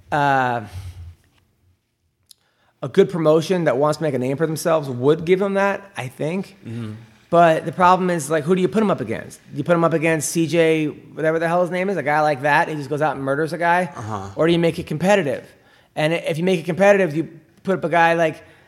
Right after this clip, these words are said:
Speaker 1: it's, it's a, it's a har-, it's hard. I mean,
Speaker 2: Yeah.
Speaker 1: there are promotions that I would do it, that, like, Ryzen or a One F C or even, like, a Brave, like, when they have that Middle Eastern money,
Speaker 2: Mm.
Speaker 1: they would do it. Maybe a Burroughs versus Bubba Jenkins. I mean,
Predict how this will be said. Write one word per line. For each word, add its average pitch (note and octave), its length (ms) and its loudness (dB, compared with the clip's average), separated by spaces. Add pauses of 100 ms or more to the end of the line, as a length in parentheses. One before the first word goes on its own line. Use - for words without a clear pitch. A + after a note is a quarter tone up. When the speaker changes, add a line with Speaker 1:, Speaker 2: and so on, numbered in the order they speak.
(360)
Speaker 1:
it's, - 260 -8
it's F#3+ 300 -2
a, G3+ 220 2
it's G3 120 -8
a G3+ 60 -4
har-, F#3+ 360 0
it's F#3 120 -8
hard. F#3 420 4
I D#3 60 -2
mean, F#3 160 2
Speaker 2:
Yeah. F#3 80 -4
Speaker 1:
there G#3 220 2
are A#3+ 80 4
promotions G3 360 2
that F#3+ 80 2
I F3 80 4
would D#3+ 160 0
do D#3+ 160 0
it, E3 120 -2
that, D#3+ 160 0
like, D3 100 -2
Ryzen D#3 640 -2
or C3+ 300 -2 (440)
a - 80 -6
One D#3 220 2
F D#3+ 160 2
C D#3+ 460 0
or C3 360 -2 (300)
even, F#3 240 -2
like, C3+ 100 0
a C3+ 60 0
Brave, D#3 720 2 (300)
like, D3+ 140 -4
when C#3+ 120 -4
they D3 100 -2
have D3 140 -2
that C3+ 120 0
Middle D#3+ 180 2
Eastern D#3+ 320 -2
money, F3 340 -2 (120)
Speaker 2:
Mm. G2+ 340 -14 (120)
Speaker 1:
they D3+ 380 -2
would F#3 160 0
do G3+ 160 4
it. G#3 100 0
Maybe F3 200 2
a D#3 40 0
Burroughs D3+ 440 4
versus C3+ 240 -4
Bubba D#3 260 2
Jenkins. E3 640 -6 (460)
I D3+ 80 -8
mean, D3+ 380 -6